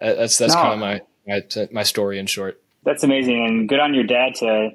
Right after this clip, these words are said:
Speaker 2: take that,
Speaker 1: <laughs> Yeah.
Speaker 2: take that chance and give you that offer. Uh, my dad was an economist and taught me, uh, the opportunity cost from an early age and would always
Speaker 1: Yep.
Speaker 2: give me, like, "You could do this, or we could do this."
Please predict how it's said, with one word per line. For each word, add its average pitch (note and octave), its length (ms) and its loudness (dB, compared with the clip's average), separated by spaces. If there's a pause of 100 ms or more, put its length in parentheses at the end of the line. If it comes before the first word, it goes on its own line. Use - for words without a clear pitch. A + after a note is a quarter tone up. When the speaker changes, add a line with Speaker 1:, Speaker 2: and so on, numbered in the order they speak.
(120)
Speaker 2:
take C#3+ 200 -2
that, C#3+ 160 2
Speaker 1:
<laughs> - 240 -2
Yeah. - 120 2
Speaker 2:
take D3 160 -2
that D3 160 0
chance D#3+ 300 0
and B2+ 100 4
give C3+ 100 2
you C#3+ 120 2
that C3+ 100 2
offer. A2+ 520 0
Uh, A2 340 -4
my D#3 180 2
dad E3 240 2
was D3+ 220 -2
an C#3+ 160 2
economist D3 560 0
and C3 100 -2
taught C#3+ 180 2
me, C3+ 300 0
uh, B2 400 0 (160)
the A#2 480 -4 (180)
opportunity D3 640 2
cost C3 380 0
from B2+ 140 -2
an B2 100 0
early B2+ 340 2
age A#2 300 2
and A2+ 100 -6
would A#2 80 2
always B2+ 300 4
Speaker 1:
Yep. A#2 60 2
Speaker 2:
give A#2+ 100 2
me, A#2+ 100 0
like, A2+ 220 0 (320)
"You C#3 100 -4
could B3+ 180 2
do E3+ 120 6
this, E3 520 0 (400)
or D#3+ 100 2
we D3+ 100 2
could B2+ 120 0
do A#2+ 120 0
this." C3 480 0